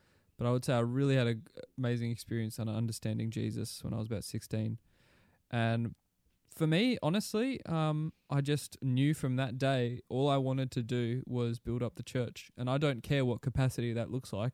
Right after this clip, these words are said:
That's just what I've always been called to. Um, so right now, I felt like, yeah, the best step God, and God was calling to me next was to be a pastor.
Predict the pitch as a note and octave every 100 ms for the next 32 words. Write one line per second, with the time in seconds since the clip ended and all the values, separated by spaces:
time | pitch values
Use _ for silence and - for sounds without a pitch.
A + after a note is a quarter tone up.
0 | - B2 - A#2+ - A#2 A#2 A2+ A#2 A2+
1 | A#2 A#2 B2+ A2+ A#2+ - _ _ _ _
2 | _ - A2+ A2 A2 - - - - A#2+
3 | A#2 A#2 - C3 C#3+ C3 D3 C#3 B2 D3
4 | - - A#2 A#2+ - A#2 A#2 D#3+ F#3+ A#2+
5 | C3 - C#3 - - C3 B2 F#2 B2 A#2+
6 | B2+ A#2+ A#2 - A#2+ A#2+ - B2+ A#2+ A2+
7 | - _ B2 C#3+ - - D#3 - E3 D#3
8 | E3+ F#3 -